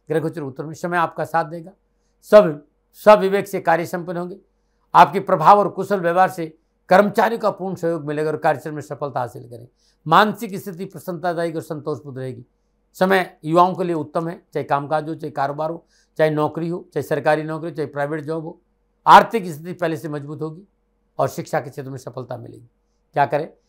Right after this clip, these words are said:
कार्यक्षेत्र में नए प्रस्ताव घर के बुजुर्गों की सलाह से स्वीकार करें। क्या ना करें? जी-, अपने जीवन में आज के दिन ईर्ष्या और कुंठा नहीं पालें।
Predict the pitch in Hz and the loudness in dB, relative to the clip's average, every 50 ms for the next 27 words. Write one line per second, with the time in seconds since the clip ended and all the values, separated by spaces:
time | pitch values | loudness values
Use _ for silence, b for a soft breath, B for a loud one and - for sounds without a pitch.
0 | _ _ _ - 156 156 156 151 - 170 160 175 151 151 139 147 165 170 139 - | _ _ _ 4 6 6 6 4 -2 -8 -8 -6 -6 -4 -2 -2 -2 -2 -2 -6
1 | 139 - - 160 175 185 - _ _ _ _ _ _ - 120 120 151 170 170 175 | -6 0 0 0 0 0 -6 _ _ _ _ _ _ -10 -2 0 0 0 0 -2
2 | 170 147 156 151 160 170 160 165 165 151 147 131 - 151 143 143 123 135 127 - | -4 -4 -2 -2 -2 0 0 0 -2 -4 -6 -10 -8 -4 -4 -4 -6 -8 -16 -14
3 | - 131 - 120 110 110 - _ - _ _ _ _ _ _ - 147 147 147 170 | -16 -12 -8 -8 -8 -8 -10 _ -20 _ _ _ _ _ _ 0 0 0 0 0
4 | 175 139 139 120 117 _ _ _ _ _ _ _ _ _ 123 _ _ _ _ _ | -4 -6 -8 -10 -12 _ _ _ _ _ _ _ _ _ _ _ _ _ _ _
5 | _ - 123 113 107 151 185 185 _ _ _ _ - 143 147 - 202 190 185 151 | _ -16 -14 -12 -10 -10 -10 -10 _ _ _ _ -6 -6 -4 -4 -6 -6 -6 -6
6 | 139 165 175 190 185 175 170 160 - - 151 175 180 - 151 - 180 151 147 160 | -6 -4 -4 -4 -4 -6 -8 -8 -2 2 4 4 4 2 -2 -8 -6 -6 -6 -10
7 | 156 - _ _ _ _ _ - - 202 - - - 240 208 202 175 - - - | -10 -14 _ _ _ _ _ -10 -10 -10 -8 -6 -2 0 0 0 0 -2 -6 -8
8 | 180 175 - - 160 147 131 127 123 123 - - - _ _ | -8 -8 -8 -10 -12 -10 -10 -12 -14 -16 -20 -20 -20 _ _